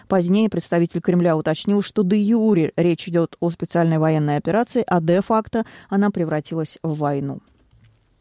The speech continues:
С Ш А предложили союзникам по группе семи создать специальный механизм для выпуска облигаций на пятьдесят миллиардов долларов, обеспеченных прибылью от замороженных активов России.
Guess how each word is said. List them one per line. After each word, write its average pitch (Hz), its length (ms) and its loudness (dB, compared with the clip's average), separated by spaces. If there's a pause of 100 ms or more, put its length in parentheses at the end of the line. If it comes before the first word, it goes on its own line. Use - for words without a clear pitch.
(1400)
С 254 80 0
Ш 269 140 0
А 240 60 2
предложили 202 480 2
союзникам 190 580 2
по 185 100 0
группе 202 360 -2
семи 208 340 0
создать 160 380 -2
специальный 185 640 2
механизм 185 580 2
для 170 140 0
выпуска 170 400 0
облигаций 175 560 2
на 190 100 0
пятьдесят 170 460 -4
миллиардов 175 480 2
долларов, 165 560 0
обеспеченных 160 640 -4
прибылью 190 480 2
от 170 180 2
замороженных 160 640 0
активов 151 400 -2
России. 156 480 -2